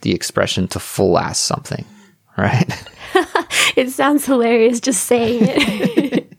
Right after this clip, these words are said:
Speaker 2: <laughs> How about quarter ass something? <laughs>
Speaker 1: Yeah, we can only use half ass. So I know sometimes English language learners like to be creative, right? And, and to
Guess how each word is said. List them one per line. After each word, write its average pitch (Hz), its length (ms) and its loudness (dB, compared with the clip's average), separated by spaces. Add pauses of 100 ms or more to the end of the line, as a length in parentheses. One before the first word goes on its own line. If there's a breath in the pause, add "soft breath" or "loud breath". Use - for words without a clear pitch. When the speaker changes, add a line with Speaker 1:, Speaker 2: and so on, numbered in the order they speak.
Speaker 2:
<laughs> - 80 -20 (300 loud breath)
How - 80 -4
about - 220 -2
quarter 320 340 0
ass 202 280 -2
something? 285 880 2
<laughs> - 60 -4 (260 loud breath)
Speaker 1:
Yeah, 98 280 2
we 92 120 2
can 110 140 0
only 117 340 2
use 101 220 2
half - 300 -4
ass. - 200 -4
So - 400 -2 (280)
I - 100 -2
know 117 320 4
sometimes 107 760 0
English 98 360 -2
language 95 340 2
learners 95 380 2
like 92 140 2
to 87 80 -4
be 87 280 2
creative, - 720 2 (580)
right? 90 320 0
And, 85 240 -4
and 80 220 -4
to 82 300 0